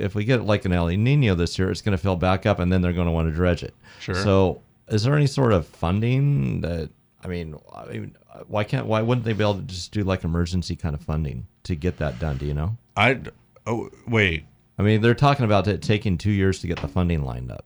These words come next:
Speaker 2: I thought, and just forgive me if I'm being silly.
Speaker 1: And that goes back to Dan's lakefront property <laughs> thing.
Speaker 2: But
Speaker 1: You
Speaker 2: I
Speaker 1: know?
Speaker 2: thought our governments, both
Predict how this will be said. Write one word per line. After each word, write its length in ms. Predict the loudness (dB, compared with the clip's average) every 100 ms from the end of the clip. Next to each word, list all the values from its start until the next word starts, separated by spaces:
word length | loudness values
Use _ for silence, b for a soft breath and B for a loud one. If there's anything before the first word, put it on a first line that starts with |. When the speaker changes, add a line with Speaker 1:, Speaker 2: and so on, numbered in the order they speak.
| 0
Speaker 2:
I 420 | 6 6 6 4
thought, 800 | 2 -2 2 4 4 2 0 -2 _ _ -4
and 140 | 0 2
just 320 | 2 0 -8 _ -20 B B B B B B B B _ _ _ _ _
forgive 480 | -2 0 4 2
me 120 | 4 2
if 120 | 4
I'm 180 | 2 4
being 200 | 2 2
silly. 360 | 0 2 2
Speaker 1:
And 140 | 2 2
that 160 | 2
goes 160 | 4 4
back 220 | 4 4
to 100 | 2
Dan's 300 | 0 0 -2
lakefront 460 | -4 -4 -4 -4 -2
property 420 | -4 -4 -4 -6
<laughs> 0 |
thing. 360 | 0 2 4 4
Speaker 2:
But 200 | 6 6
Speaker 1:
You 60 | 8
Speaker 2:
I 360 | 8 8 6
Speaker 1:
know? 60 | 4
Speaker 2:
thought 600 | 2 4 4 4 2 0 -10 B -14 -12 2
our 400 | 6 8 6 2 -4 B B B B B B -6
governments, 720 | 4 6 6 4 2 0 -2 -2
both 540 | 2 4 2 -4 -20